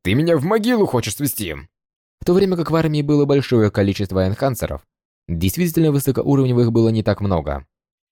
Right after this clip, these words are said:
Специальный отряд с учения был одной из двух команд элитных энхансеров, подчиняющихся Судун Мину. И потеряв этих экспертов, он лишился практически четверти своих высокоуровневых бойцов. «В чем я был неправ?»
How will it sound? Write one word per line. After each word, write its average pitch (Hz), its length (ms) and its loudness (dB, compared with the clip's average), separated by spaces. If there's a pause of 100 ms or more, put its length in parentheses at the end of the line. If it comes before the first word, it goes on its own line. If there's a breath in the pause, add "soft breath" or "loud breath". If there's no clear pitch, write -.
(120)
Специальный 190 500 0
отряд 156 300 0
с - 40 -8
учения 123 380 0
был 107 240 2
одной 92 360 -2
из 90 120 -4
двух 90 220 -2
команд 90 340 -2
элитных 85 360 -2
энхансеров, 95 560 -2 (520)
подчиняющихся 151 760 0
Судун 104 320 2
Мину. 78 360 -2 (680)
И 95 80 0
потеряв 180 400 2
этих 147 200 -4
экспертов, 147 560 -2
он 143 160 -4
лишился 135 400 -2
практически 120 540 -2
четверти 120 440 0
своих 104 300 0
высокоуровневых 95 800 0
бойцов. 82 460 -2 (580)
«В 143 80 -10
чем 202 220 2
я 165 160 2
был 202 180 0
неправ?» 208 540 -2